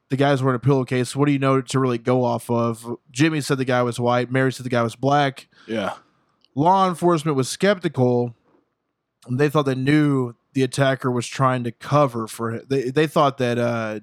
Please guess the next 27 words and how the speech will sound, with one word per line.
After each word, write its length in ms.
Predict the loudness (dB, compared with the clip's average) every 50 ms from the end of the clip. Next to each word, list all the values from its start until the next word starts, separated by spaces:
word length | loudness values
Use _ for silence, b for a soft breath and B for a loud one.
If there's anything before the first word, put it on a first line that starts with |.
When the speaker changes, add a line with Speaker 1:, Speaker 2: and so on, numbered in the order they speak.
| -10 -6
Speaker 1:
Jimmy 360 | -2 0 0 0 -2 -4 -8
knew 140 | -10 -10 -10
the 140 | -10 -12 -16
attacker, 520 | -14 -14 -12 -12 -12 -12 -14 -14 -14 -12
I 60 | -12
should 180 | -14 -14 -16 -14
say, 340 | -12 -10 -8 -8 -8 -10 -12 -14 _ b b b b b b b b
and 60 | b -6
was 100 | -4 -2
trying 180 | 0 0 0
to 60 | -2
cover 300 | -2 -2 -2 -2 -2 -2
for 240 | -8 -12 -12 -12 -12
him, 80 | -12 -14
which 140 | -14 -12 -8
is 80 | -6
such, 180 | -4 -4 -2 -2
like, 160 | -2 -2 -2
a 60 | -4
weird 420 | -6 -6 -6 -8 -8 -8 -12 -14 -12
fucking 280 | -10 -10 -10 -12 -14
theory, 440 | -16 -12 -12 -12 -12 -12 -16 -18 -14
'cause 140 | -12 -8 -4
he 80 | -2 0
Speaker 2:
Yeah. 60 | 2
Speaker 1:
got 240 | 2 2 0 -2 -4
the 120 | -6 -8